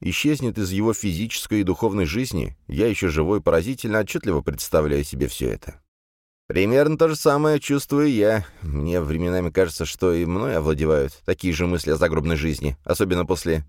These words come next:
некоторых статей в газетах. Например, вы читали статью о жизни одного человека в горах на острове Мейдзима? «Читал, читал!»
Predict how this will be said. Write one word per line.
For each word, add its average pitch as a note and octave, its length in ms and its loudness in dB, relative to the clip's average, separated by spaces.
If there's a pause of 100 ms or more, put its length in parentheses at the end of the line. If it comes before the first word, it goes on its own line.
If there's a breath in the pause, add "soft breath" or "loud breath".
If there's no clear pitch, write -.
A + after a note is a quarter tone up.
некоторых E2+ 460 0
статей F2+ 300 0
в B1+ 60 -6
газетах. D2 520 0 (500)
Например, E2+ 400 0
вы D#2+ 220 -2
читали F#3+ 300 0
статью A2+ 420 2
о F#2+ 60 6
жизни G#2 340 0
одного G#2 300 2
человека A2+ 500 2
в F#2 100 -4
горах G#2 360 4
на A2 140 2
острове G#2 460 0
Мейдзима? G#2 800 -2 (460)
«Читал, C3 480 4
читал!» C3 560 2